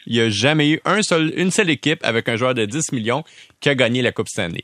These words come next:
Évidemment, ça va venir. Il va y avoir l'augmentation du plafond salarial. Fait qu'un jour, oui, toutes les équipes vont gagner la Coupe avec un joueur de onze millions.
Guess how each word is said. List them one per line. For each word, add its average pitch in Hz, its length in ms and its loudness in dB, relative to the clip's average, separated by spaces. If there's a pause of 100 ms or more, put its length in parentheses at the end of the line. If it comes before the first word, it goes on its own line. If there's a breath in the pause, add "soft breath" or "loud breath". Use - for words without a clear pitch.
Évidemment, 131 360 2
ça 127 160 2
va 123 120 4
venir. 190 180 2
Il 139 40 2
va 117 60 0
y 123 40 2
avoir 120 200 4
l'augmentation 160 920 2 (320 loud breath)
du 113 120 -2
plafond 143 400 2
salarial. 135 560 2
Fait 117 160 0
qu'un 143 180 2
jour, 165 260 2
oui, 160 280 2
toutes 185 160 -2
les 127 180 0
équipes 131 240 -2
vont 127 160 2
gagner 120 200 2
la 127 60 2
Coupe 151 140 -2
avec 139 120 -2
un 117 100 2
joueur 139 220 2
de 117 140 4
onze 135 300 -2
millions. 110 400 0